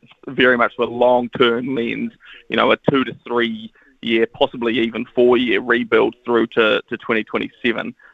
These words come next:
Um, I think that has to be his target. Wa-, the Welsh Rugby Union needs to clean up its mess off the field, um, so that Warren Gatland can attempt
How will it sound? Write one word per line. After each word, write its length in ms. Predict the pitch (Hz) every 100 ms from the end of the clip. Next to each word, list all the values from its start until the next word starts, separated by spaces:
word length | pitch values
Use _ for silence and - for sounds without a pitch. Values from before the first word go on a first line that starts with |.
| -
Um, 220 | 113 107
I 100 | 107
think 160 | 120 123
that 120 | 117
has 160 | 120 107
to 60 | -
be 100 | 110
his 80 | 113 -
target. 340 | 113 107 104 -
Wa-, 220 | 117 120 -
the 100 | 123
Welsh 240 | 123 131 -
Rugby 260 | 120 117 117
Union 300 | 120 117 117
needs 160 | 117
to 80 | -
clean 360 | - 127 123 117
up 140 | -
its 160 | - -
mess 220 | 113 113 - -
off 160 | 120 117
the 80 | -
field, 360 | - 120 123 120 _ _ - -
um, 380 | 113 113 113 110 -
so 100 | 117
that 180 | 110
Warren 260 | 120 117 117
Gatland 340 | 113 - 113
can 320 | - 113 113 - _ _ _ _ _
attempt 300 | - 139 -